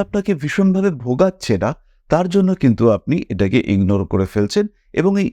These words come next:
ইগনোর করার কারণে আপনি কিন্তু বেশ কিছু সমস্যাতেই পড়ছেন। ইচ্ছেই হোক, অনিচ্ছাই হোক, লাস্ট দেড় দু মাস থেকে আপনি তো টাকা পয়সা রাখতেই পারছেন না। কোনো না কোনো কারণে, কোনো না কোনো ক্ষেত্রে টাকা বেরিয়েই যাচ্ছে। বিভিন্ন দিকে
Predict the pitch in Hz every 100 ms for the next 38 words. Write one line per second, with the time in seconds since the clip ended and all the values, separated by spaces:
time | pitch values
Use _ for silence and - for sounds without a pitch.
0 | - 147 151 170 214 196 - 120 117 113
1 | 101 98 120 190 - - - 92 104 208
2 | 185 92 - 104 220 233 87 87 - 90
3 | 87 85 - 104 - 104 - - - -
4 | 135 - 143 131 135 117 104 107 - 117
5 | 120 127 113 113 117 - 98 131 143 131
6 | 123 120 - 120 117 117 95 78 113 92
7 | 95 87 107 - 107 98 _ 143 123 104
8 | - 101 85 87 - _ _ 156 175 175
9 | 170 160 151 120 120 135 135 120 110 107
10 | 104 101 - 104 123 143 _ _ - 120
11 | 113 117 92 101 101 98 92 90 90 -
12 | - - - - - 131 139 151 147 123
13 | 101 110 131